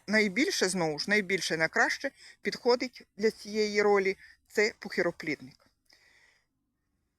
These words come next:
Так як в мене є чотири саджанці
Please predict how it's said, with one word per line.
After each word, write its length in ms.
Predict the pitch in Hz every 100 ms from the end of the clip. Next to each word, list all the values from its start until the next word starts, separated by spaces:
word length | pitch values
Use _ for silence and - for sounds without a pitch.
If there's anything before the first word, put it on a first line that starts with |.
| _ _ _ _ _
Так 180 | - 262
як 180 | 269 -
в 20 |
мене 280 | 247 240 233
є 400 | 208 180 175 156 - - - - -
чотири 360 | 233 240 208
саджанці 760 | - 180 156 165 165 - 175